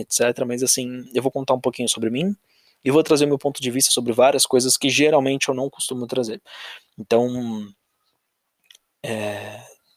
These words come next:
pra finalizar, eu acho que essa introdução, queria agradecer de novo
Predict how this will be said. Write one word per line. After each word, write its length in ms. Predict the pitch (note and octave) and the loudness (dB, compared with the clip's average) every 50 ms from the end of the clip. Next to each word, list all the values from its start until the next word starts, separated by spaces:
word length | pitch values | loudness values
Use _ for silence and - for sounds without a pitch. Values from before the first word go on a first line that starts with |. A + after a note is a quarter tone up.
| _ _ - | _ _ -2
pra 140 | - C3 A2+ | 0 0 2
finalizar, 840 | - - - C#3 C3 B2+ B2+ B2+ B2 A2 - B2+ B2 C3+ C3+ B2+ | 2 0 0 2 2 2 4 2 2 4 4 4 4 4 4 4
eu 140 | A#2+ A#2 A#2+ | 4 4 4
acho 180 | A#2+ A#2+ - - | 4 4 2 0
que 80 | - | 0
essa 140 | A#2 - - | -2 -4 -4
introdução, 520 | A#2+ A#2+ A#2 A#2 A#2 A2+ - - B2 B2 | -4 -4 -4 -4 -2 -2 -2 -2 -2 -4
queria 200 | A#2+ - B2+ B2 | -4 0 0 2
agradecer 420 | A2+ A#2 A#2+ A#2 B2 B2 - - A#2+ | 4 4 2 2 2 0 -2 -2 -4
de 220 | A2+ A#2 - D#3 | -4 -4 -4 -4
novo 580 | D#3+ D#3+ D3+ D#3 F#3 A3 A3+ A#3 C4 C#4+ - | -2 0 2 4 4 4 2 0 -6 -6 -8